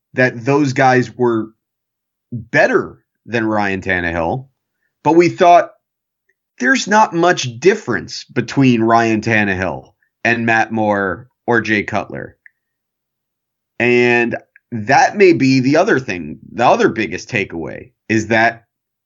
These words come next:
perhaps Ryan Tannehill is a significant upgrade over those guys, which is something that I don't think anybody would have said. You might have said that Ryan Tannehill is better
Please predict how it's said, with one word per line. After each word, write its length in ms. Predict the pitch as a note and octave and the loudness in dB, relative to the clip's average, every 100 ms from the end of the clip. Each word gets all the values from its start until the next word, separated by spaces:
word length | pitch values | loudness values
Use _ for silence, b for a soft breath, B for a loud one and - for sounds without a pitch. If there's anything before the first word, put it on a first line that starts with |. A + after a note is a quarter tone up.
| _ _ _ _ _ _ _ _ _ | _ _ _ _ _ _ _ _ _
perhaps 520 | - G2 G2+ G#2 C3+ A#2 | -12 -8 -4 -2 -4 -4
Ryan 360 | G#2 A#2 D3+ | -2 -2 -4
Tannehill 580 | A#2+ G2 F#2+ F#2 E2 - _ _ _ _ _ _ _ | -4 -4 -4 -6 -6 -10 _ _ _ _ _ _ _
is 180 | A2+ A2 | -4 -2
a 60 | A2+ | -2
significant 960 | - G2+ G2+ G#2+ A#2 D#3 C3 C#3 C#3 | -2 -2 -2 -2 -2 -4 -4 -4 -2
upgrade 680 | C3+ D#3+ - F#2+ D#2 C2 B2 B2+ _ _ _ _ _ _ - | -4 -4 -6 -6 -4 -6 -10 -14 _ _ _ _ _ _ -2
over 360 | A2+ A2+ C3 | 0 4 2
those 500 | F#2+ F2 G#2+ A2+ G#2+ | 2 0 2 4 2
guys, 760 | F#2 B2 D#3 D#2+ - A2+ - - _ _ _ _ _ _ _ _ _ _ _ - | 0 2 2 0 -8 -20 -20 -20 _ _ _ _ _ _ _ _ _ _ _ -6
which 180 | A2+ | -4
is 160 | B2 A#2 | -2 -4
something 600 | - C3 B2+ B2+ B2 A#2+ | -2 -2 -2 0 -2 0
that 320 | A2 A2 - | -2 -4 -6
I 220 | - A#2 C#3 | -4 0 0
don't 260 | D3 - | -2 -4
think 300 | - C3+ B2+ B2+ | -4 -4 -2 -2
anybody 720 | D3 D3+ A2+ G#2 G2 G#2+ - _ | -2 -2 -4 -4 -6 -8 -14 _
would 220 | - A#2 | -4 -2
have 100 | A2 | -2
said. 420 | - E3 B2 F2+ G#2 | -2 0 0 0 0
You 60 | |
might 200 | C3 E3 | 4 4
have 100 | F#3+ | 2
said 240 | - F#3 E3+ | 2 0 2
that 100 | E3+ | 0
Ryan 320 | D#3 D#3+ D3+ | 0 0 -2
Tannehill 500 | D#3+ D3+ D3+ D3+ D#3 | -2 0 0 0 0
is 100 | C#3 | 0
better 560 | G#2+ D#3 D#3 E2+ E2+ | 2 2 2 -2 -8